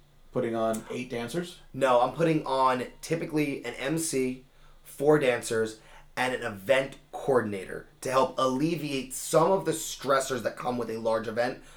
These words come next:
Speaker 2: for the M C's sake.
Speaker 1: Okay. So
Speaker 2: That's what
Speaker 1: fair.
Speaker 2: I'm doing.
Speaker 1: It's a good, fair answer. So m-, my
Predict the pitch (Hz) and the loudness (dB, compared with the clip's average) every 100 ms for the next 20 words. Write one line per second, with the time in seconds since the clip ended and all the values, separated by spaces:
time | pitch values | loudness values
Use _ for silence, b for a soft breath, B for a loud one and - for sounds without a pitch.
0 | B - 139 127 127 117 - 110 101 - | B -4 0 0 0 -2 -4 -8 -8 -8
1 | - - - _ - 127 127 127 - - | -10 -12 -20 _ -12 -4 -2 -4 -10 -20
2 | - 139 127 123 107 98 - - - 131 | -4 -2 2 0 0 -4 -8 -18 -6 -2
3 | 131 123 117 110 110 117 113 131 - B | -2 0 0 0 -2 -4 0 0 -2 B
4 | B B 139 - 139 143 156 165 165 | B B -10 -10 -4 4 6 6 2